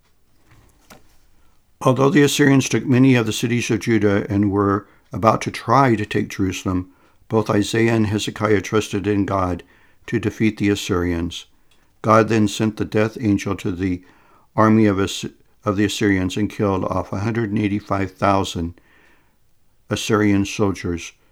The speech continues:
So what was left of the Assyrian army returned to their capital of Nineveh. Here are some of the sins Isaiah prophesied against in his day. In Isaiah chapter one, we see listed the following sins.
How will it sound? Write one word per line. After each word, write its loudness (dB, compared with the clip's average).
So -6
what 0
was -4
left 0
of -6
the -2
Assyrian 0
army -2
returned -2
to -6
their -4
capital -4
of -4
Nineveh. -4
Here 2
are 4
some 2
of 2
the 0
sins 0
Isaiah 2
prophesied -2
against -8
in -6
his -6
day. -4
In 0
Isaiah 2
chapter -4
one, 0
we 0
see -4
listed -2
the -6
following -2
sins. -4